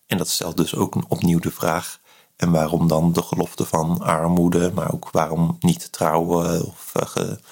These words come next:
samenleven met iemand? En dat zijn wel vragen die dus op, dan op een hele andere manier terugkomen, omdat de antwoorden die ik daar oorspronkelijk op had, niet dezelfde zijn als ik daar nu op geef. En ik denk ook wel dat,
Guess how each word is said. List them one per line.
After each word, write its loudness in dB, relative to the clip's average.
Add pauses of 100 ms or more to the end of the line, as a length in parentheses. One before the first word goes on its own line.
(200)
samenleven 2
met 4
iemand? 2 (1040)
En 0
dat 0
zijn 2
wel 4
vragen 2
die 4
dus 0 (180)
op, 0 (100)
dan 4
op 0
een 2
hele 2
andere 2
manier 2
terugkomen, 0
omdat -2
de 2
antwoorden 0
die 4
ik -6
daar -2
oorspronkelijk 0
op -2
had, -4 (440)
niet 4
dezelfde 2
zijn -4
als 0
ik -2
daar -2
nu 2
op 2
geef. -10 (680)
En 0
ik 4
denk 2
ook 0
wel 4
dat, -2